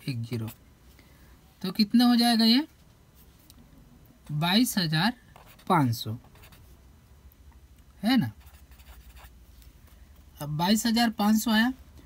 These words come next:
उसके बाद शिक्षा उपकर दिया है, यहाँ शिक्षा उपकर दे आयकर का तीन परसेंट,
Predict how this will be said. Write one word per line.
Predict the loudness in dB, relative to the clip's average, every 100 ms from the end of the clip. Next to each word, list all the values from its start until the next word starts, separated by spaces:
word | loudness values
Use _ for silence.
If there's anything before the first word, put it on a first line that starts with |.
| -20 -20 -14
उसके | -10 0 2
बाद | 4 2 0 -6 _ _ _ -4
शिक्षा | 2 2 4 2
उपकर | 2 2 0
दिया | 4 4 6
है, | 4 0 -8 -20 _ _ -20 _ -20 _ _ _ -8
यहाँ | -4 -2
शिक्षा | -2 -4 0 0
उपकर | 0 0 0
दे | 2 2
आयकर | 2 0 -2
का | -2 2
तीन | 4 2
परसेंट, | 0 -4 -4 -8